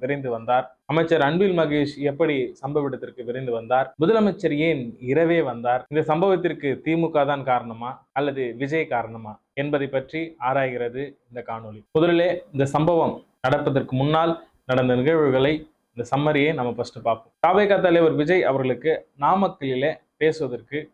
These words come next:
எட்டு மணிக்கு மேல் அனுமதி அளிக்கப்பட்டிருக்கிறது. ஆனால் அவர் கிளம்பியது, சென்னையிலிருந்து அவர் கிளம்பும் போதே எட்டரை மணி இருக்கு. ஒரு பாயிண்ட்டுக்கு எட்டரை மணிக்கு போயிருக்கணும். ஆனா அவர் என்ன பண்ணாரு, ஏர்போர்ட்ல இருந்தே எட்டரை மணிக்கு தான் கிளம்பி இருக்கிறார். இப்ப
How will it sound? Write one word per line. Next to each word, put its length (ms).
எட்டு 340
மணிக்கு 320
மேல் 160
அனுமதி 340
அளிக்கப்பட்டிருக்கிறது. 840
ஆனால் 260
அவர் 240
கிளம்பியது, 480
சென்னையிலிருந்து 580
அவர் 200
கிளம்பும் 360
போதே 180
எட்டரை 240
மணி 200
இருக்கு. 160
ஒரு 180
பாயிண்ட்டுக்கு 560
எட்டரை 240
மணிக்கு 240
போயிருக்கணும். 440
ஆனா 220
அவர் 160
என்ன 180
பண்ணாரு, 320
ஏர்போர்ட்ல 460
இருந்தே 240
எட்டரை 240
மணிக்கு 260
தான் 140
கிளம்பி 260
இருக்கிறார். 360
இப்ப 120